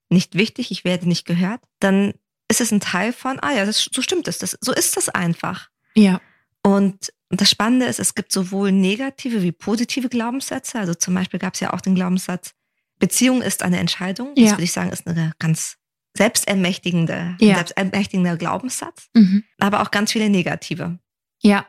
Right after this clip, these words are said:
Speaker 2: aber ich finde, das ist schon mal eine gute Nachricht sozusagen, dass es eben überhaupt sch-, positive gibt.
Speaker 1: Mhm.
Speaker 2: Ich glaube,
Speaker 1: Ja,
Speaker 2: das,
Speaker 1: stimmt.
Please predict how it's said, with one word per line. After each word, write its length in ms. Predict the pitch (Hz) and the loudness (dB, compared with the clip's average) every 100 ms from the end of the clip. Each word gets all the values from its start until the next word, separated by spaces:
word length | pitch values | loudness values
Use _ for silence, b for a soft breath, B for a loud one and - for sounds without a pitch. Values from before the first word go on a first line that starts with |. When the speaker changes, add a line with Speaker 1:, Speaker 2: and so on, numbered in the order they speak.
| _ - | _ 0
Speaker 2:
aber 160 | 233 | 2
ich 120 | 233 | 2
finde, 180 | - 277 | 4 4
das 140 | 254 254 | 2 0
ist 120 | 233 | -2
schon 160 | 254 | 2
mal 120 | 233 233 | 2 2
eine 140 | 226 | 0
gute 280 | - 233 202 | 0 0 2
Nachricht 420 | 202 233 285 - | 2 0 -4 -4
sozusagen, 520 | 208 202 202 202 202 | -4 -4 -2 -2 0
dass 140 | 196 208 | 0 -2
es 120 | - | -4
eben 180 | - 202 | 0 2
überhaupt 440 | 190 185 208 - | 2 -2 -4 -4
sch-, 140 | - | -6
positive 540 | - - 214 202 185 175 | -4 0 0 0 -2 -2
gibt. 380 | 220 - - - _ _ _ - | -4 -2 -6 -6 _ _ _ 4
Speaker 1:
Mhm. 360 | 262 208 233 277 | 6 6 6 6
Speaker 2:
Ich 140 | 208 | 6
glaube, 200 | 226 240 | 4 4
Speaker 1:
Ja, 40 | 233 | 4
Speaker 2:
das, 120 | 294 | 4
Speaker 1:
stimmt. 160 | 370 | 2